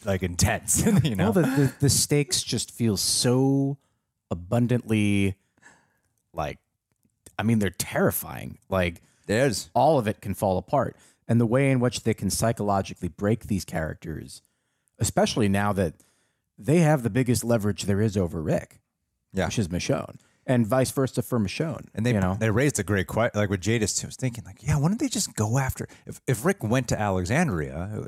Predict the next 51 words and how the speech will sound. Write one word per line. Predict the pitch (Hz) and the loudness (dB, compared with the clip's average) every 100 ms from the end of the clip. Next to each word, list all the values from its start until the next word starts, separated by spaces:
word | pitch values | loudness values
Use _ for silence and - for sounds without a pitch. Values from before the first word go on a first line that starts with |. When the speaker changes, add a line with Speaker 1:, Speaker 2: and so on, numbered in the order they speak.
| 113 | -2
Speaker 1:
he | 151 | 0
would, | 170 - | 0 0
they | 135 | 0
would | 151 | 0
just | 135 | 0
find | - 220 | 0 -2
him | - | -2
again, | - 143 | -8 -10
wouldn't | 71 127 | -4 -2
they? | 220 214 | 0 2
Like, | 120 | 0
'cause | 120 | 2
they | 185 | 4
were | 139 | 4
always | 151 202 123 | 4 4 2
hovering | 92 101 113 127 117 | -2 -2 0 2 2
around | 87 104 120 127 123 | 0 2 2 2 2
when, | 98 | 2
when | 82 | 0
Speaker 2:
Well, | 92 82 82 | 0 0 2
I'm | 107 | 2
Speaker 1:
Jadis | 117 | 2
was, | 120 | 2
Speaker 2:
sure, | 123 | 2
Speaker 1:
like, | - | 0
the | - | 0
Speaker 2:
I'm | 127 | 2
Speaker 1:
garbage | 117 156 | 4 4
Speaker 2:
sure | 139 | 4
once | 135 139 | 4 4
Speaker 1:
lady. | 120 | 2
Speaker 2:
he | |
had | 110 | 2
the | 95 | -2
kids, | - 101 82 | -2 -2 0
he'd | 95 85 | -4 -6
be | 80 69 60 - _ _ _ _ _ - | -6 -8 -12 -20 _ _ _ _ _ -6
out | 87 80 | -4 -4
of | |
there. | 73 76 76 - _ _ | -6 -6 -8 -10 _ _
Speaker 1:
Yeah. | 107 104 76 | 0 0 -2
Speaker 2:
You | 92 | -4
know, | 80 78 - | -4 -4 -4
but | - 113 104 _ _ _ | 0 0 0 _ _ _
I | 170 | 2
mean, | 202 | 4
I, | 190 - | 4 2
I | 160 | 0
think | - 202 | 2 0
the | - | 2
reason, | 147 185 165 160 143 | 4 4 6 6 4